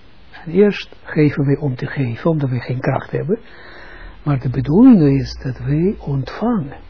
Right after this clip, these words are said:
Als we kracht zullen hebben, zullen wij, wij ontvangen, maar ontvangen, ontvangen niet als kind, maar ontvangen door de kracht, wilskracht op te bouwen.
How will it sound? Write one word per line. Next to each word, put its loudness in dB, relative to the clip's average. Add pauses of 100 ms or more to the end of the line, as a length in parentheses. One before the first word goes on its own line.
(580)
Als -10
we -6
kracht -2
zullen -4
hebben, -4 (640)
zullen 2
wij, 8
wij 2
ontvangen, -2 (800)
maar -2
ontvangen, 4 (320)
ontvangen 2
niet 4
als 0
kind, -2 (1080)
maar -2
ontvangen 4
door 2
de -4
kracht, -2
wilskracht -2
op -2
te -4
bouwen. -4